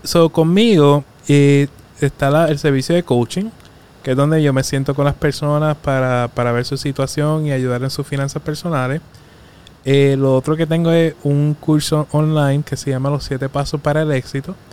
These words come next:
Eh, eso lo consigue en mi página, finanzas con rey punto com. También en la página, te voy a cortarme, <laughs> puedes invertir dinero. Hay un contacto con un asesor financiero para que puedas invertir dinero.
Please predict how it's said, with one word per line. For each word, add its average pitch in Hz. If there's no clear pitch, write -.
Eh, 127
eso 127
lo 143
consigue 139
en 139
mi 139
página, 143
finanzas 123
con 135
rey 139
punto 143
com. 139
También 135
en 165
la 160
página, 160
te 123
voy 123
a 127
cortarme, 117
<laughs> 143
puedes 139
invertir 143
dinero. 139
Hay 123
un 127
contacto 139
con 135
un 131
asesor 131
financiero 139
para 143
que 143
puedas 123
invertir 135
dinero. 143